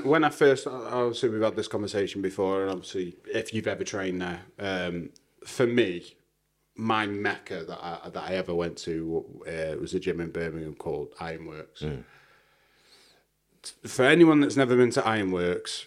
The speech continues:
Speaker 1: like, you just need to get there. It's, it's honestly, the, the place is ridiculous. The only way to describe it is it's a massive warehouse,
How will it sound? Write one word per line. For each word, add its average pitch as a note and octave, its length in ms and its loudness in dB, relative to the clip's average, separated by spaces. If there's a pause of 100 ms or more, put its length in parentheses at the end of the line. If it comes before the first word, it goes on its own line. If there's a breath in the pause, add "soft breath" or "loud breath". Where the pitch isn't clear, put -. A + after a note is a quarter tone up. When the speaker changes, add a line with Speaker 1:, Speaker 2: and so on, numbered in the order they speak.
(120)
Speaker 1:
like, F2 400 -2 (160)
you F#2+ 280 -4
just G#2+ 200 -2
need G2+ 180 2
to - 80 -10
get - 160 -4
there. E2 220 -10 (160)
It's, G#2 280 -2
it's - 300 -6 (260)
honestly, G#2+ 440 2
the, G#2+ 260 0
the B2 340 6 (100)
place G2 480 0
is F2+ 240 0
ridiculous. E2+ 1200 -4
The G#2+ 120 4
only C3+ 140 6
way C3 140 4
to B2+ 120 -4
describe G2+ 400 0
it E2+ 60 -4
is F2 180 -4
it's - 120 -10
a F#2 80 -4
massive A2+ 640 0
warehouse, D#2+ 680 -4